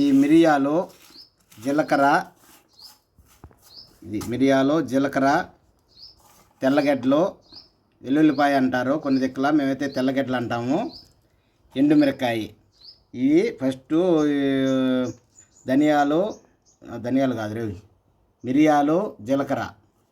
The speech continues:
రోట్లో వేసి బాగా నూరుకోవాలా. అవి నూ-, ఇది బాగా నూరిన త-, ఈ ఎండుమిరకాయ కూడా వేసి మూడు బాగా నూరిన తర్వాత, తర్వాత ఈ తెల్లగడ్డ వేసేసి,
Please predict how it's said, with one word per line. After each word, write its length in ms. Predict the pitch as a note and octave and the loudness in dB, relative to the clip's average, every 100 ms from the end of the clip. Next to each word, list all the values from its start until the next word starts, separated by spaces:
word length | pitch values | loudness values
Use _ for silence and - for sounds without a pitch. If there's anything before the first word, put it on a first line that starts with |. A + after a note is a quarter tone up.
| _ _ - | _ _ -6
రోట్లో 280 | D3 D3+ D3+ C#3+ | -4 0 0 0
వేసి 200 | C#3+ E3+ C#3 | -2 -2 0
బాగా 200 | D3 C#3+ | 0 0
నూరుకోవాలా. 560 | C#3+ D#3 D3 C3+ B2+ D3 B3 - _ _ _ _ - | 0 -2 0 -2 0 -2 -4 -10 _ _ _ _ -12
అవి 160 | C3+ D3+ | -4 2
నూ-, 240 | D#3 E3+ E3 D3+ | 2 2 2 0
ఇది 180 | D3+ D3+ D3 C#3 | 0 -2 -2 -4
బాగా 220 | C#3+ D#3 D3+ | -2 -2 -2
నూరిన 300 | D3+ D#3 D3 | -2 -2 -2
త-, 80 | C#3+ C#3+ | -2 -4
ఈ 20 | D3 C#3+ | -4 0
ఎండుమిరకాయ 420 | D3 D#3 D#3 D3 C#3 | 0 0 -2 -4 -4
కూడా 100 | C3+ | -4
వేసి 300 | C3+ B2+ F3+ C#4+ E4 _ _ _ - | -4 -6 -6 -6 -10 _ _ _ -10
మూడు 160 | D3+ D3+ C#3 | -6 -2 -2
బాగా 160 | D3+ C#3+ | 0 -2
నూరిన 240 | D3 D#3+ C#3+ | -2 -2 -2
తర్వాత, 280 | C3 B2+ C#3+ - A#2+ - - - - C#3+ | -4 -6 -4 -4 -4 -10 -18 -16 -6 -4
తర్వాత 320 | D#3+ E3+ E3 D#3 D3 | 0 0 0 -2 -2
ఈ 60 | D3+ C#3 | -2 -4
తెల్లగడ్డ 380 | C#3 D#3 D#3 C#3+ C#3 | -6 -4 -4 -4 -6
వేసేసి, 420 | A#2+ B2+ A2 F3 | -8 -10 -8 -8